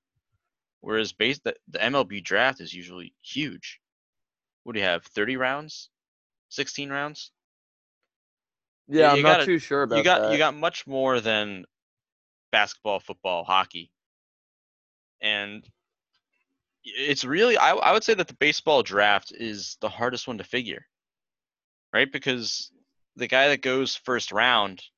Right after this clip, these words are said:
Speaker 1: it doesn't necessarily turn out to be a star. Whereas with football and basketball, you, you tend to have an idea that,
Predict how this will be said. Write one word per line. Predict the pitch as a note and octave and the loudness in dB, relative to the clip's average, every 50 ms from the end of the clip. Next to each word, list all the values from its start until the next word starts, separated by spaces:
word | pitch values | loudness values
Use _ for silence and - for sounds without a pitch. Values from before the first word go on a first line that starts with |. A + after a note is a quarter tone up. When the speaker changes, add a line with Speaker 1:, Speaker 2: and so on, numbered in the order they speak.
| _ _ _ _ _ _ _ _ _ _ _ _ _ _ - | _ _ _ _ _ _ _ _ _ _ _ _ _ _ -20
Speaker 1:
it | - A#2+ A2+ A2 G#2 G2+ G#2 A#2 G#2 | -20 -20 -20 -20 -20 -16 -14 -14 -2
doesn't | F#2+ A#2+ B2 C3 C#3+ D#3 C3+ - _ _ _ _ | 0 2 2 2 0 -6 -12 -14 _ _ _ _
necessarily | B2 B2 - - A#2 - D3 C#3+ C#3+ C3 A2+ | -6 -6 -4 -6 -6 -2 0 0 0 0 -2
turn | - - B2 A2+ | -4 -4 -2 0
out | A#2 A2+ - | 0 0 -2
to | - - | -4 -6
be | A2 G2 | -6 -6
a | F2 | -6
star. | - - - C#3+ C3 F#2+ - - _ _ _ _ _ _ _ _ _ | -4 -2 0 2 2 2 0 -2 _ _ _ _ _ _ _ _ _
Whereas | - B2+ C3+ C#3 C3+ C3+ B2+ A#2+ A2 B2+ | -4 0 2 4 4 4 2 0 -2 -4
with | C#3 C3 - - _ | -6 -6 -6 -4 _
football | - E3 - _ - C3+ C3 C3 C3 B2+ | -2 -2 -2 _ -2 0 2 2 0 0
and | G#2+ - | -2 0
basketball, | A2+ A#2 B2+ C3 - - - G#2 G2+ | 2 2 2 0 -2 -2 -2 0 0
you, | G2 G#2 - F2+ | 0 -2 -6 -10
you | A#2+ B2 | -12 -10
tend | A#2 - - D#3+ D#3 | -10 -6 -6 -4 -4
to | D3+ B2+ | -4 -2
have | A#2+ C3+ B2+ A#2 A2+ | 0 0 -2 0 0
an | G#2+ | -2
idea | F#2+ F2+ E2 - F#2+ G2+ F#2+ E2 - | -4 -4 -4 -4 -2 -2 -2 -2 -2
that, | D#2 D2 | -4 -6